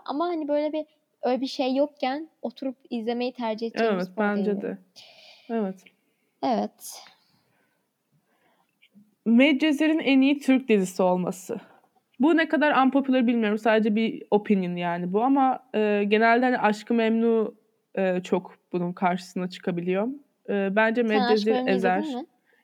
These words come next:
Speaker 2: İzledim. Yani tamamını bitirmedim ama bir yere kadar geldim. Medcezir daha iyi. Yani, ya Medcezir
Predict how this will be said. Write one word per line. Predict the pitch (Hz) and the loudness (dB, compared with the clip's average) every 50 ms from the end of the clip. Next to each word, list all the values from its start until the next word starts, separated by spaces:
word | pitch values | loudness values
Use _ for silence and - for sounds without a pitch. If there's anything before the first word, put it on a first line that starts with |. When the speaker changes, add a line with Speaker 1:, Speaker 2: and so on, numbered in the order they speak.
| _ - | _ -4
Speaker 2:
İzledim. | 196 208 196 185 190 196 190 180 175 175 - | -2 -2 0 0 0 0 0 0 -2 -2 0
Yani | 208 202 196 196 196 196 | 2 2 2 2 0 -2
tamamını | - 220 220 220 220 226 220 214 | 0 0 2 2 2 0 0 -2
bitirmedim | 208 214 - 240 226 190 185 196 240 | -4 -4 -4 -4 -2 -2 -2 -4 -2
ama | 269 269 262 240 247 - - - - - 202 | 0 0 0 0 -2 -4 -8 -12 -10 -4 -2
bir | 202 | 0
yere | 202 202 208 | 0 0 0
kadar | 214 208 202 | 0 0 0
geldim. | 202 196 190 185 185 185 185 190 214 269 294 _ _ _ _ | 2 2 0 0 0 0 -2 -4 -8 -10 -10 _ _ _ _
Medcezir | 214 214 220 226 202 220 240 262 220 269 262 254 233 226 | 4 6 6 6 6 6 4 4 4 4 2 2 2 0
daha | 208 208 202 202 190 175 | 2 4 4 4 2 2
iyi. | - - 180 180 | 0 -2 -2 -2
Yani, | 180 180 180 185 196 208 214 208 214 - - - - | 0 0 0 2 2 2 0 0 -2 -6 -6 0 2
ya | 240 | 4
Medcezir | 220 214 214 226 220 226 277 285 302 349 359 330 285 - | 4 4 4 4 4 4 4 2 2 0 -2 -2 -4 -8